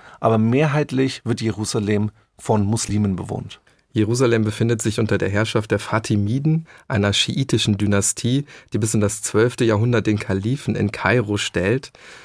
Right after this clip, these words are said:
Speaker 2: Du hast jetzt vorhin gesagt, wir befinden uns im Mittelalter. Da ist natürlich alles noch so ein bisschen anders, was so Riten und so weiter angeht und Habitus. Aber auch in dieser Zeit empfinden die Bewohner der Stadt diese Prozession schon durchaus als merkwürdiges Schauspiel.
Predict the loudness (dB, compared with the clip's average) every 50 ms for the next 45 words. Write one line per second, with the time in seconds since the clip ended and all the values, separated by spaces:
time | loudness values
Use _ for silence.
0 | -20 -20 _ -2 0 0 0 2 0 0 0 2 2 4 4 4 4 2 2 2
1 | 2 2 2 0 -2 0 0 0 0 0 0 0 2 2 0 2 2 2 2 2
2 | 2 2 2 2 2 2 2 0 0 2 2 2 2 4 4 4 2 2 0 0
3 | 0 0 0 0 0 0 2 2 2 2 2 2 2 0 0 0 0 0 0 2
4 | 2 0 0 2 2 2 2 2 2 2 2 4 2 2 2 0 0 0 0 2
5 | 2 2 0 0 -4 -10 -16 -18 -18 -8 -4 -2 0 2 2 2 2 2 2 2
6 | 2 2 2 2 0 2 2 4 4 4 4 2 2 2 2 2 2 2 2 2
7 | 2 0 0 2 2 2 2 0 0 0 -2 0 2 2 4 4 4 2 0 -4
8 | -10 -20 -20 -20 -20 _ _ 2 2 4 4 2 2 4 4 4 4 4 2 2
9 | 2 2 2 4 4 4 2 0 0 0 0 -2 -2 0 -2 -2 0 2 2 2
10 | 2 2 2 4 4 2 2 2 2 2 2 2 0 0 0 0 0 0 -4 -10
11 | -14 -16 _ _ _ _ _ -4 -2 0 0 -2 0 -2 -2 0 0 0 -2 0
12 | 0 0 0 2 2 0 0 0 2 2 2 2 2 2 2 2 2 2 0 0
13 | 2 2 2 2 2 0 0 0 0 2 0 0 0 0 2 2 2 2 0 -4
14 | -2 0 2 2 2 0